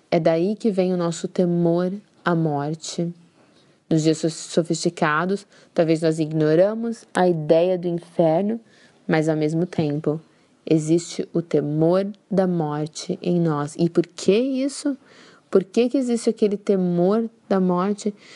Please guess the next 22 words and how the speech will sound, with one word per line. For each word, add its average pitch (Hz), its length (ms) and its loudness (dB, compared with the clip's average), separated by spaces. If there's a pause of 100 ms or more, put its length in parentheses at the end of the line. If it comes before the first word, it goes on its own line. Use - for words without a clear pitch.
(280)
E 233 60 2
um 233 60 4
dos 226 100 0
motivos, 233 800 0 (440)
porque 190 180 2
existe 180 400 0
o - 20 4
instinto 170 680 0 (100)
não 196 200 4
só 226 140 -2
da 220 100 2
eternidade, 170 840 0 (560)
mas 156 480 0
o 165 60 -2
instinto 165 640 0 (240)
para 165 180 2
o 160 40 4
dia 165 300 0
do 165 100 -4
julgamento, 165 920 0 (1300)
um 180 100 2
julgamento 165 640 0